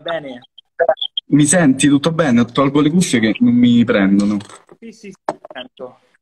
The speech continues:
Speaker 2: Perfetto, diteci ovviamente se si sente tutto bene. Ciao a tutti coloro che stanno entrando. Ciao Daniele, come stai?
Speaker 1: Finito la maturità.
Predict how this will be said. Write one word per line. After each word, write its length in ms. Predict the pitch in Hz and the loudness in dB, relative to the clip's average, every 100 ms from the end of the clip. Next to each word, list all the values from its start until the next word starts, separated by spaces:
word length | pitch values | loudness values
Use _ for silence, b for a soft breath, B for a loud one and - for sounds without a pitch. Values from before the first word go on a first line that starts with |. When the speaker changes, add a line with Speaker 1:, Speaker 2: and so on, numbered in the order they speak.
| - - _ _ _ | -18 -18 _ _ _
Speaker 2:
Perfetto, 480 | 135 120 - 104 113 | -2 -2 0 -2 2
diteci 320 | 131 131 120 | 2 2 2
ovviamente 320 | 113 127 120 117 | 2 0 0 -2
se 60 | |
si 60 | 113 | 0
sente 280 | 120 117 131 | 0 2 0
tutto 180 | 123 | 0
bene. 580 | 143 160 165 165 147 - | 0 2 2 4 2 0
Ciao 280 | - 127 117 | -4 0 0
a 200 | 117 - | -2 -4
tutti 280 | - 131 135 | -2 0 2
coloro 180 | 131 123 | 2 2
che 60 | |
stanno 160 | 120 131 | 2 2
entrando. 600 | 135 151 170 170 165 156 | 2 2 2 4 4 2
Ciao 300 | - - 160 | -2 -2 2
Daniele, 440 | 151 143 131 104 110 | 2 2 2 2 2
come 180 | 147 139 | 2 2
stai? 320 | - 98 90 - - - _ _ _ _ _ _ | 0 -2 -2 -8 -14 -18 _ _ _ _ _ _
Speaker 1:
Finito 340 | 233 233 233 208 | -6 -4 -2 -2
la 80 | |
maturità. 420 | 196 196 196 - | -2 -6 -8 -8